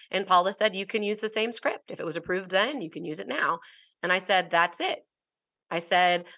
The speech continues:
"I have the set. I have a great concept. I have most of the same kids. We'll re-audition everybody,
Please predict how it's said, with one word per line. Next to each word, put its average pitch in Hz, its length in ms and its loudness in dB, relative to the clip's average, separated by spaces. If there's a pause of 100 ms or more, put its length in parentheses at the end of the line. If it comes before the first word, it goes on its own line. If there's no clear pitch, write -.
(140)
"I - 120 4
have 185 500 2
the 170 100 -8
set. 175 340 2 (640)
I 180 80 2
have 175 200 2
a 156 60 -4
great 160 300 0
concept. 208 640 0 (280)
I 175 60 -2
have 170 180 0
most 175 220 0
of 247 100 -10
the - 60 -10
same 294 160 0
kids. 262 200 2
We'll 208 140 2
re-audition 240 580 0
everybody, 185 580 0